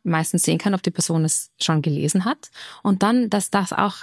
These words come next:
eine andere Form von Dringlichkeit erzeugt, dass man dann auch eine Antwort haben will und was da für unterschiedliche Erwartungen auch entstehen,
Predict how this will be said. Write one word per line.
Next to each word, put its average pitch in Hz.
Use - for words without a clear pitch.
eine 185
andere 202
Form 185
von 185
Dringlichkeit 269
erzeugt, 170
dass -
man 175
dann 175
auch 170
eine 165
Antwort 202
haben 156
will 156
und 160
was -
da 180
für -
unterschiedliche 190
Erwartungen 185
auch -
entstehen, 180